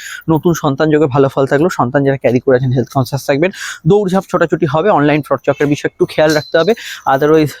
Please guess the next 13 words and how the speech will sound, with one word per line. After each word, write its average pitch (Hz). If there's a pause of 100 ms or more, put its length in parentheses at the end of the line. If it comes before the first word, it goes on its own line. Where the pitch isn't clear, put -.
(100)
আজকের 135
দিনটা 143
সোশ্যাল 165
কমিউনিকেশন, 143
আউটডোর 139
কমিউনিকেশন 135
এগুলোতে 117
কিন্তু 139 (360)
ভালো 131
ফল 113
পাবেন। 107 (260)
আর 131
এখানে 170